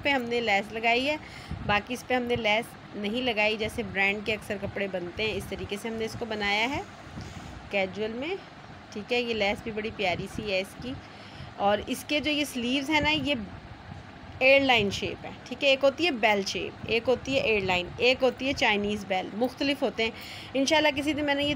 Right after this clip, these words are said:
तीनों ड्रेसेस एक जैसे बनाए, जिसमें ये तीन किस्म के स्लीव्स बनाए, तो इनमें फ़र्क मैं आपको बताऊँगी कि क्या होता है, ठीक है। बाज़ लोग हर तरह के खुले बाजुओं को, baggy बाजू भी होते हैं जिसमें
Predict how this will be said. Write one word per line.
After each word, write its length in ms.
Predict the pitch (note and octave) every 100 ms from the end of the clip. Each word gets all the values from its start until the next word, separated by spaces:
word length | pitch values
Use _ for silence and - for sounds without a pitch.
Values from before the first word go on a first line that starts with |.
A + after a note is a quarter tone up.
| -
तीनों 280 | C4+ C#4 C4+
ड्रेसेस 380 | C4 C4 C#4 B3
एक 280 | A#3 A#3+
जैसे 260 | A3+ C4 C#4+
बनाए, 320 | A#3+ A3+ A3+
जिसमें 280 | A#3+ A#3+ A#3
ये 120 | A#3
तीन 240 | A#3 A#3+ B3+
किस्म 240 | B3+ C4 A#3+
के 80 |
स्लीव्स 340 | B3+ A#3+ A3+ A3+
बनाए, 260 | A3 A3
तो 100 | A3+
इनमें 200 | A#3+ A#3 A#3+
फ़र्क 360 | - B3+ C4
मैं 120 | C4
आपको 260 | G3+ F#3 G#3+
बताऊँगी 580 | G3+ G3+ G3 G#3 A#3+ F#4 - - - -
कि 60 | B3
क्या 220 | B3 A3+ F#3+
होता 280 | E3+ -
है, 140 | E3 - - - - - - -
ठीक 180 | D4+ C#4+
है। 140 | D4+ - - - - - - - - -
बाज़ 300 | G#3 C4 C#4
लोग 140 | D4 C4+
हर 180 | A#3+ A#3+
तरह 220 | C#4+ D4 C#4+
के 380 | C#4+ C#4+ -
खुले 340 | - C4 B3+ C4
बाजुओं 460 | B3 A3+ A3+ B3+
को, 180 | B3+ C4 A3+
baggy 360 | A3 A3+ B3
बाजू 320 | B3+ A#3 A3
भी 140 | A3 A#3+
होते 280 | G#3+ G3 G#3
हैं 120 | G3+
जिसमें 300 | G3+ A3+